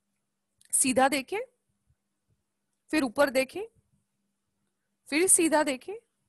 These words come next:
फिर नीचे की तरफ देखेंगे, फिर सीधा देखेंगे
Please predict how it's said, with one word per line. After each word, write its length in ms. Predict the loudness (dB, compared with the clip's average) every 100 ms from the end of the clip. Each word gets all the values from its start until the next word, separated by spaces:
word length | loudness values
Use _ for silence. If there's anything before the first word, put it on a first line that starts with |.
| _ _ _ _ _ _ _ _ _ _ _ _ _ _ _ _ _ _ -4
फिर 320 | 0 0 -2 _ -6
नीचे 300 | -4 -2 -2
की 80 |
तरफ 240 | -2 -4 -6
देखेंगे, 460 | -10 -14 -16 -16 -18 _ _ _ _ _ _ _ -4
फिर 160 | 0
सीधा 360 | 2 0 -2 -4
देखेंगे 540 | -6 -12 -16 -12 -12